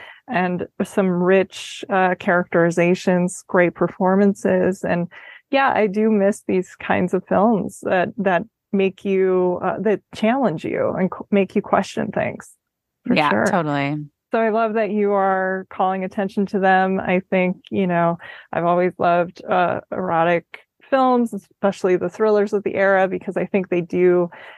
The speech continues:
Speaker 1: give women interesting things to play, even if they're not necessarily the greatest films.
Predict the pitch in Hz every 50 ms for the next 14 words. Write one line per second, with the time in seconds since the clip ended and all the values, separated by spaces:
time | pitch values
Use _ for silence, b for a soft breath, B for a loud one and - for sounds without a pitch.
0 | B _ - - 190 185 185 175 170 170 208 214 202 196 190 190 185 180 180 -
1 | 180 190 - - 190 - - - - - - - 147 160 170 - - - - -
2 | - - 233 226 226 226 226 226 226 226 226 226 220 B B B B B _ -
3 | 202 185 185 180 175 170 - - 175 175 170 170 170 160 - - - 190 180 -
4 | 202 196 - - 202 185 180 180 180 180 175 185 165 - - 135 - - - -
5 | - - - - - - 214 202 196 196 196 196 196 196 196 202 196 -